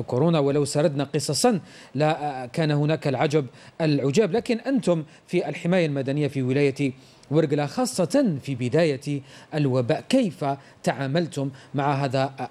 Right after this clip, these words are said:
الوضع ال-، الذي كان وضعاً، آه، خطيراً ليس فقط في الجزائر وإنما في كل العالم؟ سيد عادل،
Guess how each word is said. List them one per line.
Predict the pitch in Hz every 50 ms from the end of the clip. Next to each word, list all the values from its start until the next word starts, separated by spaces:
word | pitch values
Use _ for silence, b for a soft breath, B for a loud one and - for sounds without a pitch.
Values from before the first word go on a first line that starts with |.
| -
الوضع | 135 127 120 120 156 143 143 127 123 -
ال-، | 135 131 127 131
الذي | - 127 127 131 127 131
كان | 127 - 170 165 160 151 147 B B B B B B B B 143
وضعاً، | 160 151 160 143 156 151 147 147 151
آه، | - - 131 127 113 120 113 104 110 113 120
خطيراً | - - 165 160 190 208 202 156 127 107 - b b b b _
ليس | 127 135 - 147
فقط | 131 143 - 135
في | - 143
الجزائر | 120 113 123 113 156 180
وإنما | 165 170 151 156 143 147
في | 135 - 135
كل | - - 165 151 147
العالم؟ | - - 135 131 123 113 143 175 156 127 110 107 107 101
سيد | - - 113 101
عادل، | 98 95 104 95